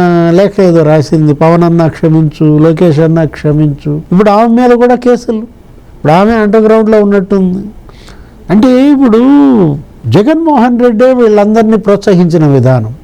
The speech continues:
సజ్జల రామకృష్ణారెడ్డి వీళ్ళందరికీ మరి కావాల్సినటువంటి అన్ని రకాల తోడ్పాటు అందించాడని, అసలు ఇతను "నేనే సీఎం పీఏ" అని చెప్పుకున్నాడు. ఎవరు? బోరగడ్డ అనిల్. ఆ?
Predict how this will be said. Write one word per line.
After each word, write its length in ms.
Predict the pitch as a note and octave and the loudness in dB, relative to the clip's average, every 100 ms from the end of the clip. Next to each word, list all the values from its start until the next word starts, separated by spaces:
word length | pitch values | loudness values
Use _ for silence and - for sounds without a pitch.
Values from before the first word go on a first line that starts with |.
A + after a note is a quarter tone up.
| - - - - - - | -20 -20 -20 -20 -20 -18
సజ్జల 400 | - G#3 G#3 C4 | -4 -2 2 0
రామకృష్ణారెడ్డి 840 | B3 B3 B3 A#3 - A#3+ A3+ A3+ G#3+ A3 A3 A3 | 2 0 0 -4 -2 -2 0 2 2 2 0 0
వీళ్ళందరికీ 760 | F#3+ G3 G3+ G#3+ G#3+ G#3 A3 A3 | 0 2 2 2 0 0 0 0
మరి 220 | G3 F3 | 0 0
కావాల్సినటువంటి 800 | F3 F#3 F#3 - F3+ D#3 F3 F3+ | 0 0 0 -2 -4 0 0 0
అన్ని 360 | E3+ F#3+ F#3+ | 2 2 2
రకాల 460 | E3 E3+ - G3+ G3 | 0 -2 0 0 0
తోడ్పాటు 640 | F#3+ F3+ E3+ F#3+ F3+ F3 | 0 -2 0 -2 0 0
అందించాడని, 760 | D#3 E3 D#3+ E3 D#3 D3 C#3+ D#3+ - - - - - - - - | 0 0 -2 -2 -2 -2 -6 -10 -16 -20 -20 -20 -20 -20 -12 -4
అసలు 220 | - G#3 | 0 0
ఇతను 260 | G3 A#3 | 0 -2
"నేనే 400 | A3 G#3 A#3+ B3 | 0 0 0 0
సీఎం 440 | A#3 A#3+ A3+ A#3 G#3+ | 0 0 0 2 0
పీఏ" 400 | G3+ G#3 G#3+ G#3+ | 0 2 2 2
అని 160 | E3 | 2
చెప్పుకున్నాడు. 500 | D3 C3+ D3 C3 C3 D3+ - - - - - | 0 -2 -4 -4 -4 -8 -18 -20 -20 -20 -4
ఎవరు? 560 | E3 F3 F3 F3 F3 F#3 F#3 | 0 2 2 2 0 -2 -2
బోరగడ్డ 440 | D#3 E3+ D3 C3 | 0 0 0 0
అనిల్. 340 | C3 C#3 A2+ B2+ - - - - - - - - - - - | 0 -2 -2 -6 -12 -20 -20 -20 -20 -20 -20 -20 -20 -20 -6
ఆ? 140 | F#3+ | -4